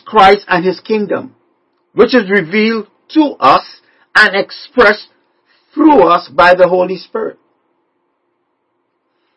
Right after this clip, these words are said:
The first song we sang, when they talking about bow down and worship Him,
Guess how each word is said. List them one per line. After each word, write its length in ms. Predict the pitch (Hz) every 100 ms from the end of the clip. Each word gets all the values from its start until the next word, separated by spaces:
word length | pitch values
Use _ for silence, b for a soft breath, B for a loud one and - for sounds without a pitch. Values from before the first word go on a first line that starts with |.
| _ _ _ _ _
The 120 | 160 160
first 320 | 233 262 240 -
song 320 | 233 220 202
we 140 | 202
sang, 460 | 185 - 202 180 156
when 140 | 190
they 60 | 190
talking 300 | 208 226 202
about 380 | 165 160 123 -
bow 360 | 165 208 214
down 400 | 190 185 196 196
and 260 | 156 160 147
worship 460 | 196 214 - 190 -
Him, 240 | 160 131